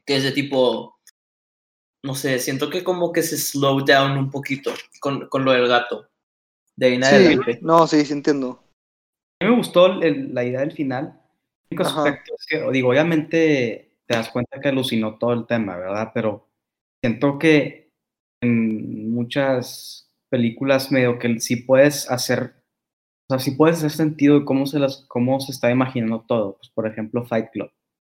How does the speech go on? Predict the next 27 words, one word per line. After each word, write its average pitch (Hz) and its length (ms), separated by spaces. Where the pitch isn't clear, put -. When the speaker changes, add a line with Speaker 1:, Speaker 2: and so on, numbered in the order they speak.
Speaker 3:
Que 226 180
si - 140
empiezas 117 280
a 143 40
pensar 123 280
de 131 120
que, 110 100
"Ay, 110 260
makes 107 240
sense 113 220
que 131 100
se 123 80
está 110 180
imaginando 113 520
esto", - 300
más 104 160
que 127 120
en 120 80
American 110 320
Psycho 117 280
medio 123 280
Speaker 1:
De 143 120
que 147 80
Sixth 151 300
Sense. 139 500
Speaker 3:
Exacto. 147 420
Speaker 2:
Ajá. - 140